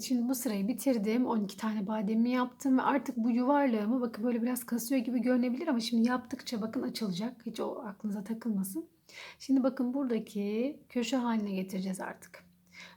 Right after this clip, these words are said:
Ben burada şimdi pudra renk kullanacağım. Siz istediğiniz renkle devam, devam edebilirsiniz. Hemen şöyle ipimi hazırladım. Burada da yine, e, üçlü trabzandan üçlü bademler yapacağız ve o yüzden iki kere dolayarak başlıyorum.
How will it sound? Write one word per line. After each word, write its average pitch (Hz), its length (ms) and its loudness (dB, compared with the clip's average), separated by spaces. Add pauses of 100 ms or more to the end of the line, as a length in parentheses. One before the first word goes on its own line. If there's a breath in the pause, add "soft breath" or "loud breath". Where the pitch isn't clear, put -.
Ben 277 180 6
burada 226 160 0
şimdi 190 280 -2
pudra 226 300 0
renk 254 220 0
kullanacağım. 254 580 0
Siz 226 300 -6
istediğiniz 196 440 -2
renkle 196 360 -2
devam, 214 260 -4
devam 214 300 -4
edebilirsiniz. 196 840 -6 (1400 soft breath)
Hemen 254 240 4
şöyle - 260 -4
ipimi 240 260 4
hazırladım. 226 960 2 (760 loud breath)
Burada 381 220 6
da 277 40 6
yine, 247 560 4
e, 240 100 -2
üçlü 269 280 -2
trabzandan 247 680 4
üçlü 240 260 -4
bademler 196 480 4
yapacağız 220 640 -2
ve 240 60 -2
o 247 120 0
yüzden 220 340 0 (180)
iki - 200 -4
kere 220 300 2
dolayarak 226 560 2
başlıyorum. - 520 -4